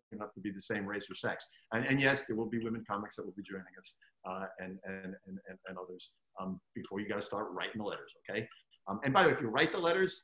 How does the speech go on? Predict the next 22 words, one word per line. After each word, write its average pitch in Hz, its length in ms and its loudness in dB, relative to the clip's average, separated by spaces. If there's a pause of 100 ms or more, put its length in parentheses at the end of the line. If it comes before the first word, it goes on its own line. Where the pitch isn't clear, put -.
(140)
eh, 180 80 -14
I'm 185 120 -12
probably 131 180 0
not 120 100 0
gonna 98 120 -4
read 95 120 -4
them 92 100 -8
anyway. 82 320 -6
So 143 220 -10 (260)
save 302 100 -2
yourself 202 320 2
the - 160 -4
time 131 260 0
and 220 100 -2
just - 200 -6
find 240 180 2
something 220 220 2
else 220 160 0
to 202 80 -2
laugh 202 140 -4
at, - 480 -8
okay? 180 100 -2